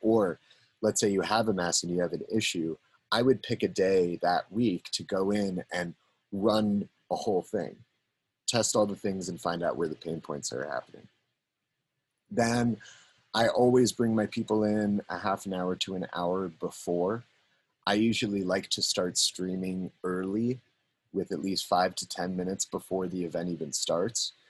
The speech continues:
because that gives us five to ten minutes to make sure those servers are stable, there's no other issues,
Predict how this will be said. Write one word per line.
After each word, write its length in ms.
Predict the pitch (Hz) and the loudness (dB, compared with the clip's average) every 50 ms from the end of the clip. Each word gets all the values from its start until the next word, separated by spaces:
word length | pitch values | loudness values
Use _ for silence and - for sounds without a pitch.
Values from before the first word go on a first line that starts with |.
| _ _ _ _ - | _ _ _ _ -6
because 540 | 107 - - 107 98 95 92 87 - - - _ _ _ _ _ - | -6 -2 0 2 2 2 2 0 -2 -4 -6 _ _ _ _ _ 2
that 180 | - 113 113 110 | 4 4 4 4
gives 240 | - 127 113 104 - | 4 4 4 4 2
us 140 | 113 98 - | 0 0 2
five 280 | - 110 101 95 90 | 2 2 2 2 0
to 140 | - - - | -2 -4 -4
ten 220 | - 104 98 98 | -2 -2 -2 0
minutes 320 | 95 98 101 101 95 - - | 0 0 0 -2 -2 -4 -6
to 80 | - | -4
make 180 | 90 90 87 - | -4 -6 -6 -4
sure 180 | - - 95 87 | -4 -4 -4 -4
those 240 | 90 87 82 - | -2 -2 0 0
servers 500 | - - - 101 98 92 101 98 95 - | 0 2 2 0 0 0 0 0 0 0
are 100 | 95 90 | -2 -4
stable, 640 | - - - 92 90 92 82 87 87 87 82 80 - _ _ _ _ _ - | -4 -4 -2 -2 -2 -2 -2 -2 0 0 0 -2 -4 _ _ _ _ _ -4
there's 200 | 95 92 87 - | -4 -2 -2 -2
no 200 | 98 95 92 95 | -2 -2 -2 -2
other 240 | 95 87 85 80 80 | -2 0 0 2 2
issues, 540 | 90 90 - - - 95 90 90 87 - | 2 2 0 0 0 0 0 -2 -2 -4